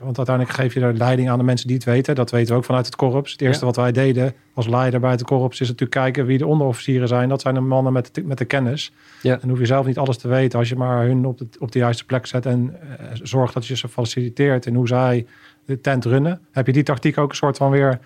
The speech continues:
Speaker 2: Honderd procent.
Speaker 1: toegepast?
Speaker 2: En, eh, het is ook denk ik de redding geweest dat ik daar ben. Want, want, eh, dat is ook zo. Er zit natuurlijk, dus je gaat naar een, een, een recherchedienst, eh,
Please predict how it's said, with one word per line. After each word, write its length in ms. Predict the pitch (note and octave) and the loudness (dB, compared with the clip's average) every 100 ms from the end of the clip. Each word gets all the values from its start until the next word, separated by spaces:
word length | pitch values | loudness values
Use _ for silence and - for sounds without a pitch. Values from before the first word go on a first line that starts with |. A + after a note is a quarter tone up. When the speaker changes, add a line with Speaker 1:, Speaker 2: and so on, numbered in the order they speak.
| - | -12
Speaker 2:
Honderd 280 | - G#2 C#3 | -2 2 2
procent. 580 | C3 A2 A2 G2 - - | 0 -2 -2 -2 -8 -12
Speaker 1:
toegepast? 440 | - C3+ - D3 A2+ | -8 -6 -4 -4 -2
Speaker 2:
En, 120 | G#2 | 0
eh, 140 | G#2 | -2
het 180 | G2+ G2+ | -4 -6
is 120 | G2+ A2+ | -8 -4
ook 100 | G#2+ | 0
denk 160 | A2+ | 0
ik 160 | A2+ F#2+ | 0 0
de 100 | G2+ | 0
redding 340 | A#2 C#3 G2+ | 2 0 0
geweest 480 | G2+ F2+ A2 - - _ | 0 -2 -4 -6 -12 _
dat 180 | - G2+ | -12 -8
ik 80 | G#2 - | -10 -4
daar 260 | F#2 F#2 | -2 -2
ben. 140 | F#2+ F#2+ | -2 -2
Want, 180 | G2 G2 | -4 -4
want, 300 | G2+ G2+ - | -4 -4 -6
eh, 160 | G2 G2 F#2+ F#2 F2+ F2+ F2 | -8 -6 -4 -4 -6 -6 -8
dat 140 | F2 F#2 | -6 -4
is 120 | C3 | -4
ook 60 | |
zo. 140 | - F#2+ | -4 -4
Er 100 | F#2 | -4
zit 180 | G2+ G2+ | -6 -8
natuurlijk, 340 | G2+ G#2+ G2+ | -6 -6 -6
dus 100 | - | -10
je 60 | E2+ | -6
gaat 200 | A2+ G#2+ | -4 -2
naar 280 | G2+ G#2 G2+ | -2 -2 -2
een, 240 | G2+ G2 - | -4 -6 -8
een, 280 | G2 F2+ - | -8 -8 -8
een 140 | G2 | -4
recherchedienst, 800 | F#2+ G2 A#2+ B2 G#2+ A#2 C#3 - _ - - - - _ | -2 2 2 2 0 -2 -4 -10 _ -20 -20 -20 -20 _
eh, 100 | G2+ | -4